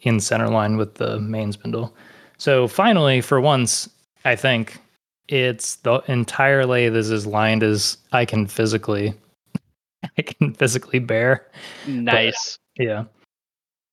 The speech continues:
Speaker 1: So, yeah. And I mean, that took, like, you know, you think, "Oh, it's gonna be a couple hours," and then it ends up being, like, just hours and hours of doing this
Speaker 2: <laughs>
Speaker 1: stuff.
Speaker 2: Oh,
Speaker 1: Not
Speaker 2: yeah.
Speaker 1: to, not to mention the fact that, okay, great, I've done all this work.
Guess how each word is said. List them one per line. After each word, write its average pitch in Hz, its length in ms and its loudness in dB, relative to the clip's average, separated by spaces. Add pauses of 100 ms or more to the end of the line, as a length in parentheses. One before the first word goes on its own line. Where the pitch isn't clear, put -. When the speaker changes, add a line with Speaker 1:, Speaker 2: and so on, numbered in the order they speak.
(560)
Speaker 1:
So, 196 240 6
yeah. 202 280 4 (300)
And 165 120 6
I 190 60 6
mean, 196 120 4
that 202 160 4
took, - 340 0
like, 123 260 0 (440)
you 147 140 -6
know, 117 120 0
you 117 200 -2
think, 123 340 -2 (140)
"Oh, 120 340 2 (380)
it's 196 140 -10
gonna 170 140 2
be 117 120 4
a 104 60 0
couple 110 260 -2
hours," 110 340 2
and 110 120 -2
then 110 100 2
it 131 40 -2
ends 120 220 0
up 107 120 -4
being, 110 240 0
like, 107 300 -4 (800)
just - 340 -4 (220)
hours 110 420 2
and 117 100 2
hours 110 380 2
of 107 100 2
doing 107 320 2
this 107 180 0
Speaker 2:
<laughs> - 40 0
Speaker 1:
stuff. 110 300 2 (120)
Speaker 2:
Oh, 151 180 4
Speaker 1:
Not 139 60 0
Speaker 2:
yeah. 101 300 2
Speaker 1:
to, - 60 -8 (260)
not 151 180 2
to 160 60 2
mention 143 260 2
the 120 80 0
fact 117 220 0
that, 113 340 0 (100)
okay, 147 240 2
great, 117 380 0 (100)
I've 120 180 -2
done 127 180 2
all 123 220 4
this 165 260 2
work. 120 320 0